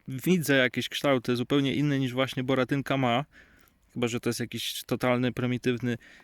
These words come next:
falsyfikat. Ale raczej chyba nie. Nie mam pojęcia, co to jest, powiem wam. I raczej nie, nie rokuje ta moneta, żeby dało się z niej cokolwiek, e, wyczyścić,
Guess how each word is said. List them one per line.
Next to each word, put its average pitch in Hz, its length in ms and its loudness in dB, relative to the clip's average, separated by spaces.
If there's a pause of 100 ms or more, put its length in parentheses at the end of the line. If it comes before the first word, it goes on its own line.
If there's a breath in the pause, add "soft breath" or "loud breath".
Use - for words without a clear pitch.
falsyfikat. 131 720 0 (960 soft breath)
Ale 151 200 4
raczej 139 300 2
chyba 135 240 0
nie. 123 240 0 (1900 soft breath)
Nie 147 220 2
mam 196 120 4
pojęcia, 151 320 2
co 120 100 -6
to 123 100 0
jest, 110 200 0
powiem 117 280 -2
wam. 107 240 -4 (200 soft breath)
I 135 260 2
raczej 151 300 0
nie, 147 140 2
nie 139 300 -2
rokuje 139 360 2
ta 131 100 -2
moneta, 127 420 0
żeby 117 200 -4
dało 120 240 0
się 117 120 -4
z 113 40 -4
niej 117 160 -2
cokolwiek, 120 760 -2
e, 107 260 -6
wyczyścić, 120 600 -4